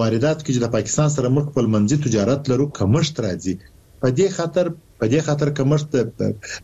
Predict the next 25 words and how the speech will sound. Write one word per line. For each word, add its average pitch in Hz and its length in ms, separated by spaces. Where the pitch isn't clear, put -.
کمښت 147 300
راځي 131 180
چې 131 100
د 135 100
پیسو 117 280
په 143 80
انتقال 127 320
کې 127 120
شاید 123 160
مشکل 110 240
پیدا 113 280
شي، - 160
په 117 120
نورو 127 220
شیانو 123 240
کې 107 120
موږ 113 160
ته 117 120
مشکلات 104 380
پیدا 117 220
شي. 123 100
نو 101 140
په 107 100
دې 135 160
خاطر 123 220